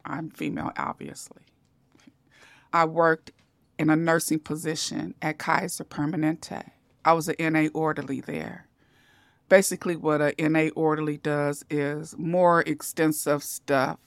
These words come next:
than a nurse's attendant. They, like, put in Foley catheters. They order supplies. They pretty much are like the gophers for the doctors and the nurses when they need something. But I got laid off.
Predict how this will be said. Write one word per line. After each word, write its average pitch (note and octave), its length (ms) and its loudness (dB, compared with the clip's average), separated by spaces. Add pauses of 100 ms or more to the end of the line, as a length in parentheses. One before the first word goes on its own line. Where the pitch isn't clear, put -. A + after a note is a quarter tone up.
(400)
than D3+ 280 4
a C#3+ 60 2
nurse's D3 480 0
attendant. B2+ 600 -8
They, C3 100 0
like, - 240 -2
put - 160 -4
in C#3 120 -4
Foley D3 300 0
catheters. C#3+ 1000 -2
They D#3+ 300 -4 (580)
order E3 240 6
supplies. D#3+ 1040 2
They D3+ 120 0
pretty A3 320 0
much F3 480 0
are D3+ 460 2
like D3+ 240 2
the D3 80 -2
gophers D#3 580 2
for - 160 -4
the C#3+ 100 -4
doctors C#3+ 600 2
and C#3 120 -2
the C#3+ 60 -2
nurses D3 480 -2
when C#3 120 -2
they C#3+ 100 -4
need C#3+ 280 -6
something. C#3+ 600 -10 (960)
But E3 100 4
I F3 80 6
got E3 220 8
laid D#3+ 300 2
off. - 520 0